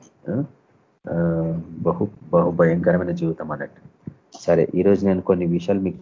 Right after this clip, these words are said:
చూపిస్తాను ప్రార్థన పూర్వకంగా. పరిశుద్ధుల వగు తండ్రి, మీకు వందనాలనైనా. ఓ ప్రభువా, శ్రేష్టమైన యాజకత్వం మీదేనైనా, మెల్కీసెదెకు క్రమంలో ఉన్న యాజకత్వం.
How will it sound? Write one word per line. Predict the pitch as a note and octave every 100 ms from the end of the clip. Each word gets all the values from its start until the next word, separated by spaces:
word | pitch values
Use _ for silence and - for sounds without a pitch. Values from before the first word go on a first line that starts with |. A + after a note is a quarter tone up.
| F3+
చూపిస్తాను | F3 - - F2
ప్రార్థన | - - D#2+ D#2
పూర్వకంగా. | - D#2 D#2 D2+ D2 F2 A2+ _ _ _ _ _
పరిశుద్ధుల | F#2 F2 F2+ F#2
వగు | F2 F2 F2
తండ్రి, | E2+ E2 F2+
మీకు | F2 F2 E2+
వందనాలనైనా. | D#2 E2 E2+ E2 E2 F2 - - - - _ _ -
ఓ | E2+
ప్రభువా, | E2+ D#2+ F2 F2 F2 - - - _ - -
శ్రేష్టమైన | F#2+ - G2 G2+
యాజకత్వం | G2+ F#2 F2 - F#2+ - F#2+ E2+
మీదేనైనా, | F2 F2 F2+ E2+ D#2+ D#2+ - - E2+
మెల్కీసెదెకు | F2+ - F#2 F#2+ E2 E2+
క్రమంలో | E2 E2+ E2 E2+ E2+ F2
ఉన్న | E2
యాజకత్వం. | D#2+ D#2 D#2 - C#2+ -